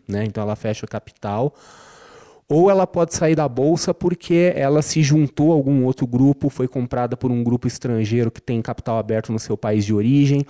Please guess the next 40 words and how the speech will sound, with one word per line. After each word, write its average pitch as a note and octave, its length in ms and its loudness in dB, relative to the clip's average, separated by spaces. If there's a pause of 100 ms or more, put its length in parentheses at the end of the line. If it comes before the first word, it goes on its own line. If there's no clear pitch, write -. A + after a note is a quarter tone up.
(280)
ou A#2+ 120 -2
foi B2 200 -2
com-, B2 240 -6 (140)
incor-, B2 460 -2
se - 160 -4
incorporou C3 640 2
a B2 60 0
outra B2+ 360 0
empresa B2+ 540 0
também A#2 360 -2
que A#2+ 120 -6
é - 20 -2
de A2 80 -4
capital - 460 -4
aberto. G#2+ 580 -2 (400)
Então, E3+ 300 -2 (180)
esses F#3 340 2
são F3+ 160 0
principalmente F3+ 800 0
os, D#3+ 220 0
os C#3+ 240 2
eventos D3+ 640 2
que - 140 -2
levam D3 360 2
uma D3+ 100 0
empresa C#3+ 300 -2
a C#3+ 60 -2
fechar C#3+ 260 -4
o C#3 80 -2
capital. - 460 -8
Quer - 80 -6
dizer, G2+ 100 -2
tem C#3 180 0
vários, D3 380 0
mas D#3 240 2
esses C#3+ 160 0
são D#3 100 -2
os C#3+ 80 0
mais D3 220 0
comuns. A#2 600 -4